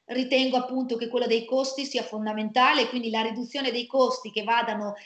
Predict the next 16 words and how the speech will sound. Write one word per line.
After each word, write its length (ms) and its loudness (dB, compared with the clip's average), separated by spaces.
dagli 220 4
stipendi 400 0
di 140 0
tutti, 420 -4
e 60 -4
quindi 180 -4
non 100 -2
mi 80 2
riferisco 420 0
semplicemente 520 -2
ai 40 -4
calciatori, 480 0
ma 100 4
a 60 0
tutti 280 2
coloro, 420 6